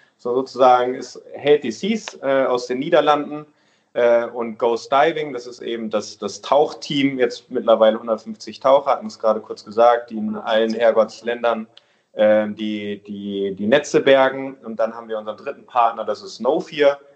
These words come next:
äh, ist ein norwegisches Unternehmen, die eben dann die Netze soweit aufbereiten, also reinigen und teils dann auch, äh, von den, von den Fischereibetrieben, äh, abholen und denen noch einen Obolus dafür geben,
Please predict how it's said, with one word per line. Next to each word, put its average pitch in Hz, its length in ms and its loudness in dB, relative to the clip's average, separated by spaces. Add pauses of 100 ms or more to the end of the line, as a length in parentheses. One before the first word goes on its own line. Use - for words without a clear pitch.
(300)
äh, 107 140 2
ist 98 120 -6
ein 110 80 -4
norwegisches 131 580 0
Unternehmen, 123 800 -8
die 117 300 -4
eben 113 240 2
dann 110 180 2
die 107 80 -2
Netze 107 600 2
soweit 107 340 2
aufbereiten, 101 960 0
also 98 200 -12
reinigen 104 760 -2
und 101 200 -16
teils 104 340 -2
dann 101 140 -6
auch, 95 440 0
äh, 95 360 0
von 104 280 -4
den, 98 300 -6 (540)
von 117 160 2
den 110 120 2
Fischereibetrieben, 110 1300 -2 (220)
äh, 107 80 -4
abholen 135 1160 0
und 113 260 -10
denen 113 160 -2
noch 107 140 -2
einen 110 80 -8
Obolus 123 460 -2
dafür 117 300 0
geben, 110 520 -2